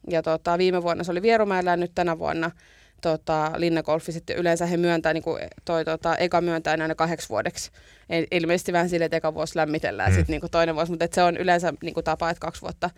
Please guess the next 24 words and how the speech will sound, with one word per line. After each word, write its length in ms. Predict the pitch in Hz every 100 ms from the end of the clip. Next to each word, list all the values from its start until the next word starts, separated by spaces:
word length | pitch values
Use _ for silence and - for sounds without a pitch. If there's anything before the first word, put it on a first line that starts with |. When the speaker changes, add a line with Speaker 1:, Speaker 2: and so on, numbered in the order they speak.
| - - - -
Speaker 1:
kaksi 140 | 190
vuotta 160 | 180 -
putkeen 340 | 175 - 165
samassa 340 | 175 165 170 170
maassa, 340 | 165 160 -
mutta 260 | 165 175 -
tota, 360 | 175 170 170 165
se 140 | -
on 140 | 180 170
niinku 280 | 170 185
selkeästi 440 | 180 190 185 180 185
meidän 200 | 180 180
juniori-ikäisille 1400 | 185 180 170 165 - - - - - 175 165 165 165 156
niin 380 | 160 156 147 123 - - - - - _
kauden 300 | - 175 165
päätapahtuma. 600 | 165 160 156 170 165 170
Toki 240 | 170 170 175
sen 280 | 175 170 170
ei 280 | 170 175
tietenkään 380 | 180 175 180 175 - - - - -
edustus 460 | - 190 185 185 180
on 200 | 180 185 185
neljä 280 | 185 180
pelaajaa, 580 | 175 170 170 170 165 170